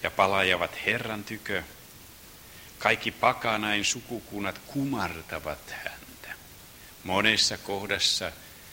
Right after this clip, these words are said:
vanhat oppineet sanovat, että ei Israel otakaan vastaan Messiaan Tooraa, koska Je-, eh, yksi Mooses neljäkymmentäyhdeksän sanoo, eh,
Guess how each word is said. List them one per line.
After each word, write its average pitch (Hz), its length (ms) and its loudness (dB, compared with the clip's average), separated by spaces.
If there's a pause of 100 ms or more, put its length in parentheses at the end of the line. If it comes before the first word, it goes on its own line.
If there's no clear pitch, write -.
(380)
vanhat 90 340 2
oppineet 92 500 0
sanovat, 92 580 0
että - 280 -2
ei 104 280 2
Israel 92 400 0 (100)
otakaan 78 1080 -2
vastaan 78 520 0
Messiaan 76 760 0
Tooraa, 76 560 -4
koska - 360 -4
Je-, 85 260 -2 (560)
eh, 87 360 2
yksi 98 320 -2
Mooses 95 340 -2
neljäkymmentäyhdeksän 87 880 -2 (500)
sanoo, 80 560 -2 (1400)
eh, - 260 -4